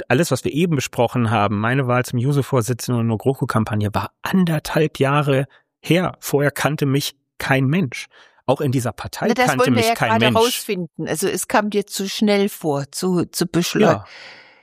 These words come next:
Speaker 1: Ja, absolut.
Speaker 2: Also
Speaker 1: Und ich
Speaker 2: schon
Speaker 1: finde
Speaker 2: so, dass du sagtest, "Eigentlich bin ich dafür noch nicht fertig."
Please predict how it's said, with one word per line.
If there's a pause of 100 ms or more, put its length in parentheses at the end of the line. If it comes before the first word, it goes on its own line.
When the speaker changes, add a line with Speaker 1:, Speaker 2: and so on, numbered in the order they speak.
(240)
Speaker 1:
Ja,
absolut.
Speaker 2:
Also
Speaker 1:
Und
ich
Speaker 2:
schon
Speaker 1:
finde
Speaker 2:
so,
dass
du
sagtest,
"Eigentlich
bin
ich
dafür
noch
nicht
fertig."